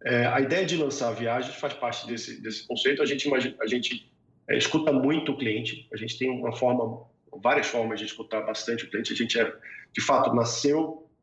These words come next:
e continua sendo centrada no que o cliente quer, nosso usuário quer. E aí, conversando com os usuários, é, a gente entendeu que era o momento de lançar viagens e lançamos em outubro. Pra ter uma ideia,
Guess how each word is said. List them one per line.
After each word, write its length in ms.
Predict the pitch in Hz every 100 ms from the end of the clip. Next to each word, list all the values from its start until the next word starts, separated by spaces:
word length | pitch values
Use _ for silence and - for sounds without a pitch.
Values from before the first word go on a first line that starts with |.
| -
e 80 |
continua 440 | 110 131 - 127 117
sendo 300 | - 113 107
centrada 800 | - 123 104 123 143 143 143 - - _ _ -
no 180 | 120 117
que 160 | -
o 100 | 139
cliente 380 | 139 127 123 120
quer, 220 | - 117
nosso 260 | 120 113 117
usuário 360 | 107 104 110 -
quer. 360 | 104 - - _ _ _ _ - - - -
E 100 | 170
aí, 400 | 185 262 - -
conversando 460 | 170 185 - 185 180
com 100 | 170
os 80 |
usuários, 580 | 135 123 123 147 139 107 - - - - _
é, 140 | - 117
a 120 | -
gente 260 | 127 147 160
entendeu 500 | 156 127 117 117 113
que 120 | -
era 140 | 135
o 40 | 143
momento 280 | 127 123 -
de 60 |
lançar 260 | 117 - 110 -
viagens 500 | 110 107 135 110 101
e 60 | 117
lançamos 400 | 120 127 120 120
em 60 |
outubro. 580 | 120 95 131 156 - - _ _
Pra 100 | -
ter 120 | -
uma 60 | 147
ideia, 400 | 117 110 92 -